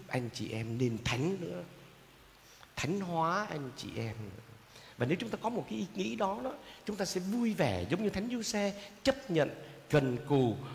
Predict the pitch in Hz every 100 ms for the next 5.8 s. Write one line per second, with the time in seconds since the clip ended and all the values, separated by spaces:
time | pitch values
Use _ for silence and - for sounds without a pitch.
0 | - 143 175 180 147 - - - - -
1 | 180 185 202 196 185 190 196 196 170 120
2 | 131 101 95 113 101 98 82 117 202 202
3 | 151 107 - - 226 233 156 151 113 -
4 | - - 220 220 214 113 98 - - -
5 | 131 110 - 147 196 160 - -